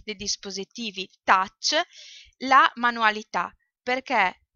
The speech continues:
un tap, quindi un tocco sul dispositivo singolo,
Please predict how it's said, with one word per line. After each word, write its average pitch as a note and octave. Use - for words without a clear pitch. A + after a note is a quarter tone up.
un C#4
tap, F#3+
quindi G#3+
un B3
tocco C4+
sul A3
dispositivo G3+
singolo, A3